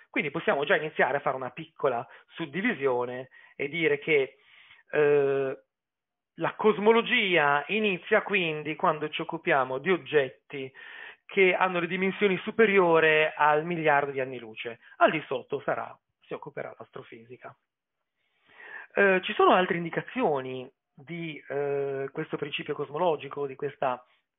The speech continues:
copernicanicità? Beh, sì, se analizziamo la distribuzione di radiosorgenti, come sono disposte, eh, nel, nello spazio, nell'universo,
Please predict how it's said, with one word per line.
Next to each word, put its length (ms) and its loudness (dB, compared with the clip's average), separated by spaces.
copernicanicità? 1080 -2
Beh, 400 2
sì, 300 -6
se 80 4
analizziamo 1000 2
la 80 -6
distribuzione 560 -2
di 280 -2
radiosorgenti, 960 -4
come 180 -8
sono 480 -6
disposte, 840 -8
eh, 580 -8
nel, 840 -14
nello 560 -20
spazio, 420 -10
nell'universo, 680 -12